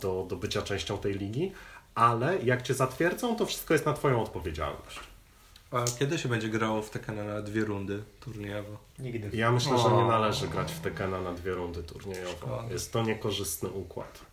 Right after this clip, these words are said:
Speaker 2: F T trzy po trzy rundy to dla
Speaker 3: Ja,
Speaker 2: mnie za
Speaker 3: ja,
Speaker 2: dużo Tekkena.
Speaker 3: ja myślę, że herezja.
Speaker 2: To jest dla mnie za dużo Tekkena.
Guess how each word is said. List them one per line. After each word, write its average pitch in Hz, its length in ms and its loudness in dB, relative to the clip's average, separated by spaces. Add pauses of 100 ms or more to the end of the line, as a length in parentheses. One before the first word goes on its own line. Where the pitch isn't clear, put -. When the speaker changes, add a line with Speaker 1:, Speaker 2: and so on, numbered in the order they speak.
Speaker 2:
F 113 140 -6
T 113 120 -2
trzy - 380 0
po 113 140 -8
trzy - 220 -4
rundy 104 300 -6
to 110 80 -4
dla 104 120 0
Speaker 3:
Ja, 101 60 -2
Speaker 2:
mnie 104 100 -2
za 104 80 2
Speaker 3:
ja, 123 60 0
Speaker 2:
dużo 107 240 0
Tekkena. 107 480 -8
Speaker 3:
ja 123 100 -6
myślę, 117 340 -6
że 110 140 -4
herezja. 110 540 -4 (720)
Speaker 2:
To - 80 -10
jest 110 100 -8
dla 110 120 -8
mnie 113 160 -6
za 110 100 -4
dużo 117 280 -6
Tekkena. 135 320 -8